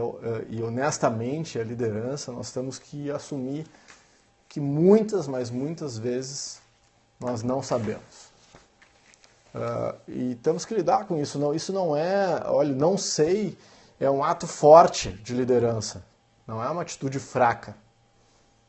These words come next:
Tu dizer que "não sei" pra uma pergunta, qualquer que seja, eh, exige muita coragem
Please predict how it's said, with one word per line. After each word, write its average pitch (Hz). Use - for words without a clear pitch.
Tu 120
dizer 107
que 139
"não 147
sei" 165
pra 143
uma 123
pergunta, 113
qualquer -
que -
seja, 156
eh, 123
exige 165
muita 175
coragem 131